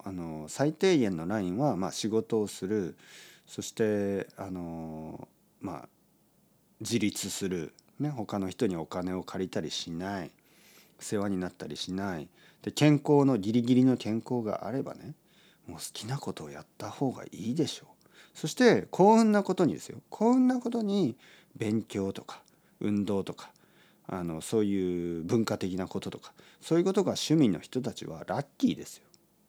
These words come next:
ただ単にラッキーなだけです。ね。「ああ、僕の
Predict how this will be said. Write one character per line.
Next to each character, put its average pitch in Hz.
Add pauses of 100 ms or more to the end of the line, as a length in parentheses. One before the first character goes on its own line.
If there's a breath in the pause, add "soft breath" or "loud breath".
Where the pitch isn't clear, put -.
(140)
た 131
だ 110
単 107
に 90
ラ 92
ッ -
キ 92
ー -
な -
だ 78
け -
で -
す。 - (400)
ね。 147 (720 soft breath)
「あ 151
あ、 131
僕 123
の 139